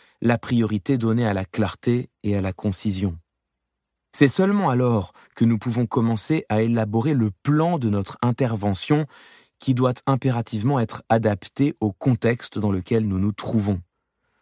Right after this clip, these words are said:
Pour des interventions longues ou complexes, privilégions le plan logique. Pour des interventions courtes ou peu préparées,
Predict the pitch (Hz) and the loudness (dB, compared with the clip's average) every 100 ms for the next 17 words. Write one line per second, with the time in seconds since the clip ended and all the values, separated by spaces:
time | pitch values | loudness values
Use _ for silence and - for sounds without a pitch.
0 | _ - 113 104 104 104 101 101 104 - | _ -2 -2 0 0 0 -2 -2 -2 -2
1 | 110 110 143 180 143 104 98 - 117 170 | 0 2 2 0 -2 -4 -4 -2 0 0
2 | 180 - 113 - - _ - 135 113 120 | 0 -2 -4 -6 -20 _ -6 0 0 2
3 | 113 104 110 165 139 107 131 131 131 139 | 0 0 0 0 0 0 0 2 2 2
4 | 123 131 - - _ _ _ _ _ _ | 0 -2 -6 -18 _ _ _ _ _ _
5 | - 165 127 127 120 120 123 117 120 - | -2 0 0 0 0 0 0 0 0 0
6 | 120 - 202 - - - - 113 101 131 | 0 2 0 -2 -12 -10 -2 -2 0 -2
7 | - 120 131 123 170 | 0 0 2 2 0